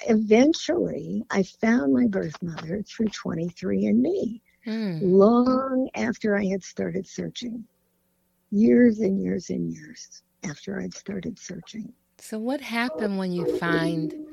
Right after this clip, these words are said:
Speaker 2: your real birth <laughs> mother?
Speaker 1: I,
Speaker 2: <laughs>
Speaker 1: well, I didn't find her because she had died
Speaker 2: Mm.
Speaker 1: before,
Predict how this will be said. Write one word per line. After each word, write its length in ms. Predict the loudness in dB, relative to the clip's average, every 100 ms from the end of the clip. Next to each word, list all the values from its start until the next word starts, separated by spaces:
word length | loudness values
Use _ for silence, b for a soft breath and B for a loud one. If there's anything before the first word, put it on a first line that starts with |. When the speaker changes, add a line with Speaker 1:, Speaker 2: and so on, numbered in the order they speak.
| -20 _ _ _ -8
Speaker 2:
your 180 | -6
real 580 | -4 -2 0 0 -2 -6 -12 -16 _ -4
birth 340 | 2 4 6
<laughs> 120 | 6 8
mother? 400 | 6 4 0 4
Speaker 1:
I, 260 | 8 8 6 0 -4 -6
Speaker 2:
<laughs> 280 | -10 -6 2
Speaker 1:
well, 440 | 6 6 6 4
I 100 | 2
didn't 340 | 2 2 2 0
find 380 | 0 2 2 2
her 100 | 2
because 340 | 0 -2 -4
she 260 | -4 -4 -4
had 200 | -4 -4
died 640 | -6 -4 -4 -4 -6 -8 -10
Speaker 2:
Mm. 100 | -4
Speaker 1:
before, 800 | 0 0 -2 -2 2 2 2 -2